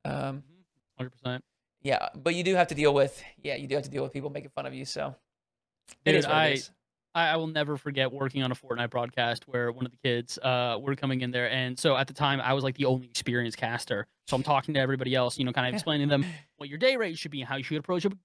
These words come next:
Speaker 2: gig, how to talk to sponsors, how to talk to people, all this type of stuff.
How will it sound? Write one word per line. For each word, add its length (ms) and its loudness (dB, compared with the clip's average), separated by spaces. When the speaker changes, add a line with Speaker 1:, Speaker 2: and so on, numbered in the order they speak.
Speaker 2:
gig, 280 0
how 100 -4
to 80 -4
talk 300 -2
to 100 -6
sponsors, 480 -2
how 80 0
to 60 -6
talk 220 0
to 60 -20
people, 300 2
all 140 2
this 80 -6
type 100 -2
of 60 -14
stuff. 260 2